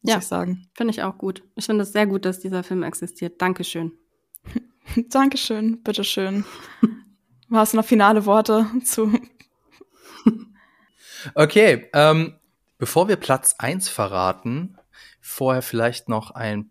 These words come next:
Speaker 3: paar Honorable Mentions, ähm, aber in Anbetracht der schon fortgeschrittenen Zeit vielleicht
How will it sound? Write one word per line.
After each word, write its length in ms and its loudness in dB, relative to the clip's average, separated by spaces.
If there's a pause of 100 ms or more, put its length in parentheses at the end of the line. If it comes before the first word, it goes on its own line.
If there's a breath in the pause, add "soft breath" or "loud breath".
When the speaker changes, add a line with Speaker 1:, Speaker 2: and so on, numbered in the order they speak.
Speaker 3:
paar 520 -2
Honorable 580 -4
Mentions, 1160 -6
ähm, 720 -6
aber 280 -4
in 320 -4
Anbetracht 580 -6
der 180 -4
schon 240 -8
fortgeschrittenen 800 -8
Zeit 320 -6
vielleicht 420 -12